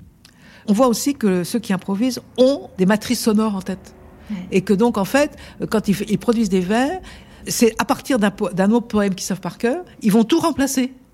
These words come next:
Speaker 2: Ouais, c'est
Speaker 1: Hein,
Speaker 2: ça.
Speaker 1: et, et, et fabriquer quelque chose de nouveau, mais à partir de la matrice sonore. Et ça, c'est extrêmement intéressant. Euh, nous, on a l'habitude,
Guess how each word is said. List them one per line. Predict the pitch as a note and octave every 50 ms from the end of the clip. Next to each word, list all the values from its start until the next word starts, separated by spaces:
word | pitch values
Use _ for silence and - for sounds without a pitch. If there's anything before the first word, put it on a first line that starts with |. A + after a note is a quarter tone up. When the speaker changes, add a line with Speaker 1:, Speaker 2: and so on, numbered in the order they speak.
| _ _ _ _ _ -
Speaker 2:
Ouais, | G#3+ G#3 G#3+
c'est | -
Speaker 1:
Hein, | F3+ G#3+
Speaker 2:
ça. | - F#3
Speaker 1:
et, | A3+
et, | G#3 E3+ A3+ G#3 A3 - - A3 F#3+ A3+
et | G3
fabriquer | - A#3 G#3+ G#3 G#3 B3+ A#3+
quelque | - G#3
chose | - A3+ G#3
de | F#3
nouveau, | F#3 G3 G3+ D#4+ -
mais | B3 -
à | -
partir | - G#3+ G#3 A3 C4+
de | A3+ A3
la | G3
matrice | F#3 F#3 F3+ - - F3+
sonore. | - F3+ E3+ E3+ D#3+ - - - - - - - -
Et | - A#3
ça, | - D4 D4
c'est | - C4+
extrêmement | C4 C4 - C4+ C#4 C4
intéressant. | B3 - A#3 G3+ A3 A3 G#3+ - C#4 C#4 - - - - - - - - _ - -
Euh, | F#3
nous, | F3+ A#3+ D#4+ E4+
on | D#4+ C#4 G#3+
a | F#3
l'habitude, | F3+ G3+ G3 F#3 G3 G3+ - A#3+ B3 A3+ F3 E3+